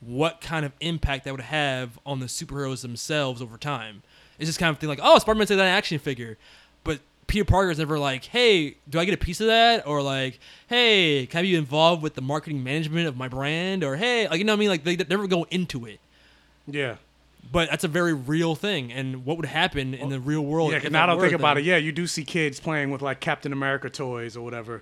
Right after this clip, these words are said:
Speaker 1: Yeah.
Speaker 2: It's like, but did, did Steve sign off on that?
Speaker 1: Exactly. You never really go into it.
Speaker 2: Yeah.
Speaker 1: 'Cause there's a layer of complexity that's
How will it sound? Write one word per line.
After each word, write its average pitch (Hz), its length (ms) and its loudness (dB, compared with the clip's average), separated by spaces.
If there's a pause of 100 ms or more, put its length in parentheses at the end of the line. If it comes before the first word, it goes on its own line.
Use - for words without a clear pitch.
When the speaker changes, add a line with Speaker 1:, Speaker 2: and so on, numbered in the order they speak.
(100)
Speaker 1:
Yeah. 170 240 -2 (240)
Speaker 2:
It's 127 160 -12
like, 131 180 -4
but 123 120 -8
did, 123 120 -8 (160)
did 131 120 -10
Steve 170 300 -6
sign 170 280 0
off 185 240 -2
on 214 100 -2
that? 240 240 -4
Speaker 1:
Exactly. 135 720 -2 (340)
You 135 100 -8
never 147 180 -4
really 170 160 -2
go 175 280 -2
into 165 300 -2
it. 104 140 -16 (100)
Speaker 2:
Yeah. 131 240 -6 (200)
Speaker 1:
'Cause 151 280 -2 (240)
there's 156 200 -2
a 151 60 -2
layer 160 400 2
of 151 160 -2
complexity 156 540 -4
that's 131 360 -8